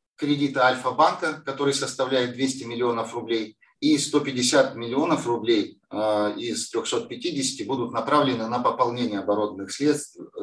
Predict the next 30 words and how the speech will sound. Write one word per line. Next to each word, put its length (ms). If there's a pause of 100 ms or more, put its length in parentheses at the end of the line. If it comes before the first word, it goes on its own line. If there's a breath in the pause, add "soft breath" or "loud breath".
средств 380
для 340
раз-, 280
э, 320
для 160
дальнейшего 540
развития 520
бизнеса. 380 (460 loud breath)
То 80
есть, 300
повторюсь 440
ещё 240
раз, 160
таким 260
образом 420
портфель 380
будет 240
дифференци-, 560
дифференцирован 800
пятьдесят 440
на 80
пятьдесят, 440
то 80
есть 140
пятьдесят 320
процентов, 600 (220)
э, 240
при-, 180
кредитного 460
портфеля, 560